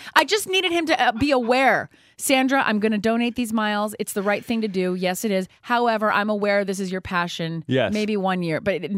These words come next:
Speaker 1: it didn't even go through his head. And that
Speaker 2: Wow.
Speaker 1: makes me think, I've been in your life thirty-seven years. Do you not know the woman sitting across from you?
Speaker 2: Yeah.
Speaker 1: I'm your damn daughter. I like gambling like you do. I like cake like you do. I like traveling.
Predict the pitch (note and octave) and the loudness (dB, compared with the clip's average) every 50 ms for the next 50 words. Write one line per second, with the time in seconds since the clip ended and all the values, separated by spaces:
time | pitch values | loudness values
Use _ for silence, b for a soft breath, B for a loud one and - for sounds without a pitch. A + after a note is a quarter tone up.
0 | G3+ - C4+ A3+ - D#4 F4 F4 E4 D4 C#4 D4 - D4+ D4 C4+ A#3 A3+ - - | -2 -2 0 -2 0 -2 0 -2 -2 0 -2 -2 -2 -4 -6 -6 -6 -8 -12 -12
1 | - - F4 F4 C4+ F#3 E3 - - - - - - A3 A#3 C4+ D#4+ F4 - D#4 | -4 0 2 2 2 0 -4 -10 -6 -6 -4 0 0 2 2 2 2 2 0 -2
2 | D#4 - D#4 D4 - - C#4+ C4+ C4 - B B B B B B - C4 D4 C#4 | -2 0 -2 -2 0 0 0 0 0 -2 B B B B B B 0 0 0 0
3 | - E4 E4 E4 D4 C#4 B3+ B3+ B3 A#3+ - - - A#3 A3+ C4 B3 - - B3 | 0 0 0 0 0 0 0 0 -2 -4 -4 -2 -2 -2 -2 -2 -4 -4 -4 -4
4 | A#3 A3+ A3+ G#3 F#3+ F#3 F#3+ G#3 A#3+ G#3+ F#3+ G#3 A3+ B3 C#4+ C#4 B3 A#3+ - - | -2 0 -2 -2 -2 -2 -2 -2 -4 -4 -4 -4 -4 -2 0 0 0 -2 -2 -8
5 | - - A3+ G3+ F#3+ G#3+ B3 A3 A#3 G3 G3 G#3+ G#3+ A3+ A#3+ B3 - - A3 A3+ | -6 -4 -2 0 0 0 0 -2 -2 -2 -2 -2 -2 -2 -2 -4 -4 -4 -4 -2
6 | A#3 A3 G3+ - - G#3 G#3 - - - E3 D3+ F3 F#3+ F#3 - - D#3 E3+ F3 | -4 -4 -6 -4 -4 -4 -4 -4 -6 -10 -10 -8 -4 -4 -4 -4 -4 -4 -2 -2
7 | D3 - - - - - - E4 D#4+ D#4 C4 - D4 D#4 E4+ F4 E4+ B3 B B | -2 -4 -4 -8 -10 -6 -4 -4 -2 -2 -2 0 0 2 2 2 2 0 B B
8 | B B B - D4 A#3+ D#4 C#4+ A#3+ - C4+ C4 D4+ D#4+ D#4 D#4+ C#4+ C4 A#3+ G3+ | B B B -2 0 0 0 -2 0 0 0 2 2 0 -2 -2 -2 -2 -4 -4
9 | G#3+ A3 G#3 F3+ D#3 C3 B B B B - C4 D4 D4 C#4 - - - C#4+ D4 | -6 -6 -4 -4 -4 -6 B B B B -2 0 0 -2 -2 -4 -2 0 0 0
10 | D#4+ - - C4 A3+ G#3 - G3 F#3+ F3 D#3 D3 B2 A#2+ b b b b b b | 0 -2 -2 -2 -2 -2 -4 -8 -10 -10 -8 -10 -12 -12 b b b b b b
11 | b b _ _ _ - D4+ E4 E4 F4+ - - - - D#4+ E4+ F#4 E4+ D#4+ C#4+ | b b _ _ _ -2 0 0 0 -2 -4 -6 -8 -6 -6 -6 -4 -2 -2 -2
12 | G#3+ E3+ E3 F3 | -2 -4 -6 -12